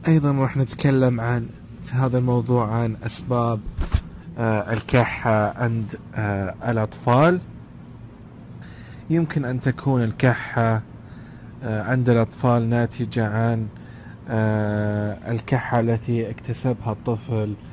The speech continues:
بعد إصابته بمرض، أو بعد استنشاق جسم غريب مثل الطعام أو لعبة صغيرة، أو بعد التعرض للمهيجات مثل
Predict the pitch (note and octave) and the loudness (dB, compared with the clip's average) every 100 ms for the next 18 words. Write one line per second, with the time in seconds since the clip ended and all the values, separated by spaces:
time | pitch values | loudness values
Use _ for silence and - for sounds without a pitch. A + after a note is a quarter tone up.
0 | - - A#2+ A2+ A2 A2 G#2+ - B2+ A2+ | -14 2 4 6 4 2 0 0 2 2
1 | G#2+ B2+ C#3+ F3+ - A2+ A#2 A#2 A2 D3 | 0 0 0 -2 -6 -2 0 2 4 2
2 | F3 - - - - - - - - - | 0 -6 -18 -16 -16 -16 -16 -18 -8 2
3 | C#3 C3 C3+ B2+ B2 A#2+ - - B2 A2 | 4 6 6 6 4 2 0 -2 -2 0
4 | B2+ A#2+ A#2 B2 A#2 A#2 A2 G#2+ A#2 A#2 | 2 2 0 0 0 -2 -2 0 0 2
5 | A#2 G2+ - - - - - B2+ B2 A#2+ | 0 -2 -8 -16 -18 -12 0 0 4 2
6 | - A#2+ A2+ B2 A#2 A#2 - A#2 A2+ A#2+ | 2 2 4 2 2 -2 -2 0 2 2
7 | A2 A2+ A2 A#2+ B2+ A#2+ A2 A2 A#2 A#2 | 2 0 -2 -4 0 0 2 0 0 0
8 | B2+ A#2+ A#2+ A2+ A2+ A2+ A#2 A2 A2+ A2+ | 2 0 0 -2 -2 0 0 0 -2 -4
9 | - - - - - B2+ B2 A2 A#2 A#2 | -12 -18 -18 -14 -2 2 2 2 2 2
10 | G#2 B2 A#2 A2+ A#2+ A2+ B2 A2+ | 2 2 2 0 -2 -2 -2 -2